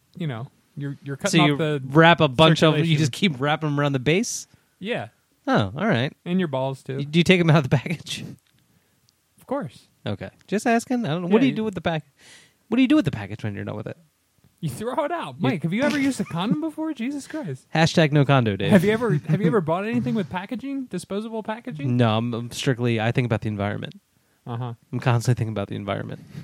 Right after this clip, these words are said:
Speaker 2: Um,
Speaker 1: Well, for more information on how to use a condom,
Speaker 2: go
Speaker 1: go
Speaker 2: to
Speaker 1: to Mike Haley's Facebook page.
Speaker 2: I'll post something right now if you want me to.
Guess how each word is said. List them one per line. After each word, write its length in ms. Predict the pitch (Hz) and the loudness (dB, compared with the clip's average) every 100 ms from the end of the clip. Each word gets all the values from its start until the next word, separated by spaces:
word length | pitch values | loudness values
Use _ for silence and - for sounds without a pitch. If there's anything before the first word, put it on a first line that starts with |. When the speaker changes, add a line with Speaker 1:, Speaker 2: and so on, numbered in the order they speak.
| - - - - - _ _ _ _ | -14 -18 -18 -20 -20 _ _ _ _
Speaker 2:
Um, 380 | 139 139 131 127 | 0 0 0 -4
Speaker 1:
Well, 240 | 165 147 143 | 0 0 0
for 180 | - 160 | 0 2
more 220 | 175 175 | 4 2
information 540 | 151 147 147 135 139 | 0 -2 -4 -4 -6
on 100 | 127 | -6
how 80 | 131 | -6
to 80 | 120 | -8
use 180 | 120 117 | -8 -10
a 40 | |
condom, 460 | - 120 107 110 123 - _ - _ | -10 -8 -8 -8 -10 -14 _ -20 _
Speaker 2:
go 200 | - 123 | 4 4
Speaker 1:
go 60 | 156 | 6
Speaker 2:
to 40 | 135 | 6
Speaker 1:
to 80 | 127 | 6
Mike 200 | 139 117 | 6 2
Haley's 300 | 139 139 151 | 0 -2 -2
Facebook 360 | 196 190 117 - | -6 -8 -12 -14
page. 460 | 107 104 - - _ _ 127 | -12 -12 -14 -20 _ _ 0
Speaker 2:
I'll 160 | 143 | 4
post 300 | 180 - 156 | 4 4 2
something 200 | 147 139 | 0 -2
right 160 | 131 131 | -4 -4
now 160 | 151 131 | -4 -2
if 60 | |
you 60 | 123 | -2
want 100 | 127 | -2
me 80 | 120 | 0
to. 260 | - 135 | 2 2